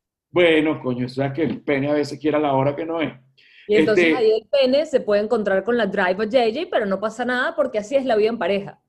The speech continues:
Speaker 1: Exacto, que a-, a-, hay que de repente sí cuadra lo que llaman, por eso que se llama la cópula, pues entonces cuando cuadra, se hace este rompecabezas, que es el pene dentro de la B J J,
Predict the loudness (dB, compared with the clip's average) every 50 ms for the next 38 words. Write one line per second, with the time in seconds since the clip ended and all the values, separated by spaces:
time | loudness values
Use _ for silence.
0 | _ _ _ _ -6 -4 -4 -4 -2 0 2 2 2 2 -2 -2 -6 -4 -2 -2
1 | -4 -2 -4 -6 -4 -4 -6 -6 -2 2 2 2 2 0 0 -2 0 0 0 2
2 | 2 2 2 2 0 0 0 -2 -2 -2 -4 -6 -6 -8 -16 _ _ _ _ -18
3 | -14 -8 -4 0 0 0 0 0 2 4 6 8 8 8 6 6 4 4 2 0
4 | 0 -2 -2 -2 -2 -2 0 0 0 -2 -2 -4 -6 -6 -6 -6 -6 -6 -8 -8
5 | -4 -4 -4 -2 -2 -2 -2 -2 -2 -2 -2 0 0 0 0 -2 -4 -4 -4 -4
6 | -4 -6 -8 -8 -6 -6 -8 -6 -4 -4 -2 -2 -2 -4 -6 -8 -6 -2 2 2
7 | 4 2 2 0 -4 -10 -14 -20 -20 -20 _ _ -6 -2 0 0 0 0 -2 -6
8 | -6 -4 -4 -2 0 0 -2 -2 -2 -6 -2 -2 0 0 -2 -2 -4 -8 -8 -8
9 | -8 -8 -6 -4 -4 -4 -4 -4 -6 -6 -8 -6 -2 0 0 2 2 2 2 2
10 | 0 0 -2 -2 0 2 2 0 0 -2 -4 -4